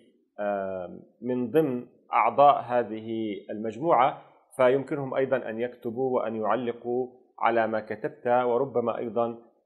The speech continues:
أن يصححوا لك ما تكتب. لذلك أدعوك اشترك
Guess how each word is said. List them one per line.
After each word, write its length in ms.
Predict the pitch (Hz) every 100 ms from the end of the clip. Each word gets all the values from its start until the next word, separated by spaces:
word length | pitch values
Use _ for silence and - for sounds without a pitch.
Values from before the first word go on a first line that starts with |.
| -
أن 80 | 117
يصححوا 680 | 110 110 147 - 131 123 113
لك 460 | 127 123 117 117 - _ _ -
ما 320 | 117 127 131
تكتب. 440 | 123 127 - 104 - _ _ _ _ _ _ _
لذلك 380 | 98 101 127 139
أدعوك 560 | 123 127 151 117 - -
اشترك 540 | 175 - 160 185 -